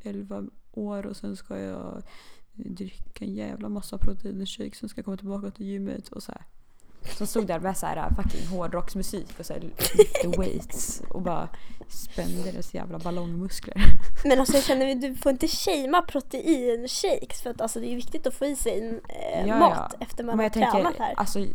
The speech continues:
Speaker 1: när jag kollar, alltså, när jag skulle så här hitta något på YouTube som skulle
Speaker 2: Ja.
Speaker 1: motivera mig, jag hittade bara killar.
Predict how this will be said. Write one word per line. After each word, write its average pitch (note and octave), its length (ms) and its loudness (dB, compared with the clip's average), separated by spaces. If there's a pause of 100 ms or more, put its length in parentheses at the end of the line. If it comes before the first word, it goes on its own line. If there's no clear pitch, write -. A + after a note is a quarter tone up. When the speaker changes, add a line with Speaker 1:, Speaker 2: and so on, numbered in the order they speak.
Speaker 1:
när G#3 160 -2
jag G#3 380 0
kollar, - 400 -2 (120)
alltså, F#3 300 -10 (340)
när G3 160 -8
jag G3+ 80 -8
skulle - 200 -12
så - 100 -12
här E3+ 60 -12
hitta E3 260 -12
något E3 260 -12
på F#3 60 -4
YouTube - 280 -8
som - 160 -12
skulle E3+ 280 -14
Speaker 2:
Ja. B3 340 -2
Speaker 1:
motivera F3+ 580 -8
mig, - 120 -14 (240)
jag G3+ 80 -8
hittade E3+ 220 -8 (100)
bara E3 360 -10
killar. - 520 -12